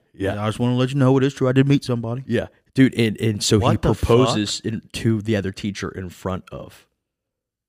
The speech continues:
Speaker 1: Yeah, and they did a TikTok of it and posted on the internet. What fucking planet?
Speaker 2: <laughs> What?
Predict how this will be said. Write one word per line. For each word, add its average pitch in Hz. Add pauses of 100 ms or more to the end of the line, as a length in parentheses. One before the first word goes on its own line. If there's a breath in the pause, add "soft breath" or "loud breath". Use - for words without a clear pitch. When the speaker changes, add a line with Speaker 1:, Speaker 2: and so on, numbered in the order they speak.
(2250)
Speaker 1:
Yeah, 104 (180)
and 110
they 110
did 107
a 101
TikTok 101
of 90
it 92
and -
posted -
on 87
the -
internet. - (2250)
What 139
fucking 185
planet? 98
Speaker 2:
<laughs> -
What? 170